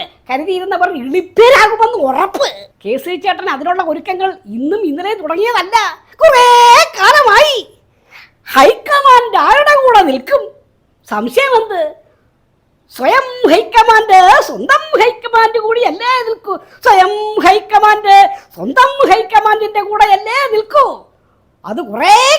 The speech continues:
കാലമായി ലോ കമാൻഡായി പോയി എന്നത് വേറെ കാര്യം. അത് പോട്ടെ.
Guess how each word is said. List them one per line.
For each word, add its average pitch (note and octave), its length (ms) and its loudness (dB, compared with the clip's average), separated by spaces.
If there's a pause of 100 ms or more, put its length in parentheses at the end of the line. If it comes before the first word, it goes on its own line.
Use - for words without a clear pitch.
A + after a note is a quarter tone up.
(100)
കാലമായി G#4 580 2 (500)
ലോ B3 160 4
കമാൻഡായി G4 680 -2
പോയി D#4 340 -4 (140)
എന്നത് D4+ 280 -8
വേറെ D5+ 320 -2 (140)
കാര്യം. C#4+ 260 -6 (560)
അത് C#5 160 -2
പോട്ടെ. - 420 -2